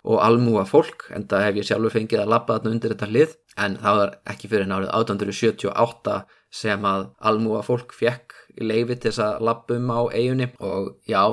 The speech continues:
sennilega fram til ársins átján hundruð og sjötíu þá hefði ég sennilega verið skotinn á færi verandi hvítur maður á svæðinu, en, eh, hvað um það? Í næsta þætti þá ætlum við að halda áfram að rekja pólitískan feril Kiyomori. Kiyomori er með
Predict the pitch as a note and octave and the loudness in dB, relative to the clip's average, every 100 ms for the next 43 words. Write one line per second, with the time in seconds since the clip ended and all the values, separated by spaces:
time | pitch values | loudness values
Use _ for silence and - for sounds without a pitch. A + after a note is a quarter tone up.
0 | A2+ - G#2 G#2 G#2+ G#2+ A2 - G#2+ G#2+ | -2 -6 -4 0 0 0 -2 0 -2 -2
1 | - A2+ - - - A2 A2+ A2 A#2 A2+ | -2 -8 -10 -12 -4 -2 -2 -2 0 0
2 | A2 A#2 A#2 A#2+ A#2 B2 A#2 A2 G#2+ G2+ | 0 -4 0 -2 -2 -2 -2 -2 -4 -4
3 | A2+ G#2 G#2 G#2 - A2 G#2+ A2 A2 - | -6 -6 -4 -4 -4 -2 0 2 0 0
4 | A#2 - A#2 A2+ A#2 B2+ C3 A2+ G#2 G#2+ | -2 0 -2 2 2 4 4 2 0 -4
5 | A2+ G#2+ - - A#2 A#2 A#2 - A2 A#2+ | -4 -4 -6 -6 -4 -2 -4 -4 0 4
6 | C3 C3 C3 _ A#2+ B2+ B2 C3+ C3+ C3+ | 4 2 0 _ -2 0 0 -4 -4 -6
7 | B2+ - A#2 A2+ A2+ A2+ A2 G#2+ - C#3+ | -8 -6 -2 0 0 -2 -4 -6 2 4
8 | C3 G#2+ G2+ G2 - _ _ - A#2 A#2+ | 4 0 -6 -8 -14 _ _ -8 -4 -2
9 | D#3 - D3 D3 D#3 D3 C3+ C3 B2 A#2 | -2 0 0 2 2 0 0 0 -2 0
10 | A2 G#2+ - - B2 B2 A#2 A#2+ G#2+ G#2 | -2 -4 -8 -2 0 2 0 0 -2 0
11 | A2+ A2+ G2 G2+ A#2+ A2+ A2 G#2 G2+ A#2+ | -2 -2 -2 2 2 2 -2 -4 2 4
12 | A#2 A2 - A2+ G#2+ A#2+ C3 C#3 C3 _ | 4 2 -4 -2 0 4 4 2 -2 _
13 | - A#2+ G#2 G2+ A#2 B2+ B2 B2 - A2+ | -4 -2 -2 0 2 4 2 -2 -2 -2
14 | A2+ - A2+ | -2 -4 -4